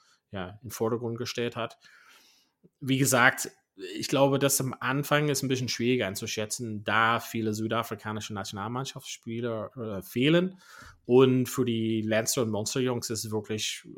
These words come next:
sehr, sehr starke Mannschaften aufgetreten. Also mit den ganzen Jungs, die halt zum Beispiel nicht bei den, äh, Lions halt nominiert wurden. Viele Leute wie Sexton zum Beispiel hat, ähm, da, Omahny zum Beispiel hat da für Monster,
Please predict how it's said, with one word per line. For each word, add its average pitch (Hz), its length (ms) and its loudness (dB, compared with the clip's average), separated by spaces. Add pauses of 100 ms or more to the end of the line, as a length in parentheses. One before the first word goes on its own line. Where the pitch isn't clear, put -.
sehr, 110 340 0
sehr 107 180 -2
starke 104 380 -4
Mannschaften 104 440 -6
aufgetreten. 95 520 -12
Also 98 220 -14
mit 95 100 -14
den 95 220 -12
ganzen 98 320 -8
Jungs, 101 320 -6
die 98 180 -8
halt 95 220 -6 (400)
zum - 180 -4
Beispiel 127 300 -2
nicht 104 400 0
bei 104 160 0
den, 98 260 -6
äh, 92 240 -8
Lions 101 460 -6
halt 107 120 -6
nominiert 113 520 -4
wurden. 110 720 -4 (420)
Viele 113 360 -4
Leute 101 280 -4
wie 95 60 -8
Sexton 107 500 -4
zum 107 140 -8
Beispiel 107 420 -4
hat, 101 200 -8
ähm, 104 180 -8
da, 101 380 -2
Omahny 98 460 -6
zum 101 180 -10
Beispiel 101 340 -10
hat 101 200 -8
da 98 260 -8
für - 140 -20
Monster, 104 460 -10